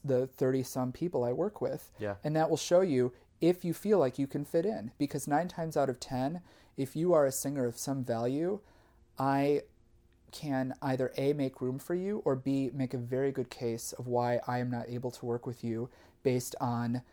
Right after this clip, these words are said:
Speaker 1: saturation within my own roster
Speaker 2: Right.
Speaker 1: and how it would not be right and not be fair for you to work with me.
Speaker 2: Yeah.
Speaker 1: Um, and I'd be actually doing your career a disservice.
Speaker 2: Yeah.
Speaker 1: So,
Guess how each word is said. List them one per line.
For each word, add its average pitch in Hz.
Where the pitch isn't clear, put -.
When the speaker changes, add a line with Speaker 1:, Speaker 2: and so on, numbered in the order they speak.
Speaker 1:
saturation 127
within 123
my 120
own 117
roster 110
Speaker 2:
Right. 101
Speaker 1:
and 135
how 127
it 127
would 127
not 120
be 123
right 120
and 123
not 117
be 120
fair 110
for -
you 117
to -
work -
with -
me. -
Speaker 2:
Yeah. 95
Speaker 1:
Um, 117
and 123
I'd 123
be 127
actually 127
doing 123
your 117
career 117
a 110
disservice. -
Speaker 2:
Yeah. 87
Speaker 1:
So, 110